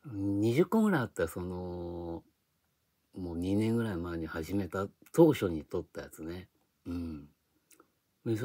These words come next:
し-、は-、初めてだね。一個。たった一個だけど、回復。あの、ね。その理由は書いてない。うん、理由は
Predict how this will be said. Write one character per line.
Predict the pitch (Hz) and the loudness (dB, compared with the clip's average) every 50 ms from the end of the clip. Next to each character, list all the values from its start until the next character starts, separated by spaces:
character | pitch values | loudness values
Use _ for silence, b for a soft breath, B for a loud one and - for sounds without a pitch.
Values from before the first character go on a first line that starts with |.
| 139 131 | -2 -2
し-、 | - - - | -4 -8 -12
は-、 | - - 117 110 - _ _ _ | -8 -6 -6 -6 -8 _ _ _
初 | - - - 117 113 143 | -16 -4 -2 0 4 4
め | 160 127 | 4 4
て | - 90 80 | 4 -2 -6
だ | 78 78 | -4 -4
ね。 | 78 78 80 - - | -6 -6 -8 -6 -6
一 | 127 123 - _ | -8 -8 -8 _
個。 | - - 80 78 - - _ _ - _ _ _ _ _ _ _ _ | -4 -4 -4 -4 -6 -10 _ _ -20 _ _ _ _ _ _ _ _
た | - 110 | -8 -8
っ | |
た | - - 123 | -2 0 0
一 | 127 120 | 0 0
個 | - - | 0 -2
だ | 92 87 78 | -2 -2 -4
け | 78 | -6
ど、 | 85 85 98 101 92 78 b b b b b b b b b b b _ | -6 -2 0 0 0 -2 b b b b b b b b b b b _
回 | - - 104 98 | -4 -2 -2 -2
復。 | - - 101 98 95 - - _ _ | -2 0 0 0 0 0 -8 _ _
あ | 85 | -10
の、 | 87 87 87 87 82 80 - - - _ _ _ _ _ - 87 87 | -10 -10 -8 -10 -10 -10 -12 -14 -18 _ _ _ _ _ -14 -12 -10
ね。 | 95 113 113 - _ _ - - - - - - | -10 -10 -12 -14 _ _ -20 -20 -20 -20 -20 -10
そ | - - 123 | 0 2 2
の | 123 110 98 | 2 4 2
理 | 101 120 | 4 6
由 | 139 143 | 6 6
は | 143 131 | 6 4
書 | - 120 113 | 4 2 0
い | |
て | - - 85 | 0 -2 -4
な | 80 78 76 | -4 -4 -6
い。 | - _ _ - | -10 _ _ -10
う | 92 | -10
ん、 | 85 82 78 76 78 | -8 -8 -8 -6 -4
理 | 90 92 | -2 2
由 | - 101 | 2 2
は | 95 | 2